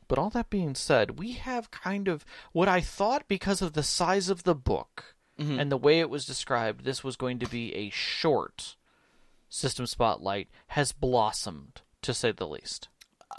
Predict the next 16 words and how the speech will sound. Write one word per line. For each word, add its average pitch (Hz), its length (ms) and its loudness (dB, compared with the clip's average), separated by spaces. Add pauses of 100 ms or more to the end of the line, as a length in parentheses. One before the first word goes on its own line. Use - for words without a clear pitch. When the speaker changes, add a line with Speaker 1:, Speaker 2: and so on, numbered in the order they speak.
Speaker 2:
yeah, 196 680 8
and, 214 220 0
and 208 380 -2
the 233 100 0
other 302 120 -2
th-, - 160 -14
like, - 260 4 (280)
not 247 260 0
only 403 160 -2
has 247 100 2
it 185 140 2
blossomed 190 380 2
just - 120 -8
because 160 280 -4
of 151 40 -10
the, 131 120 -4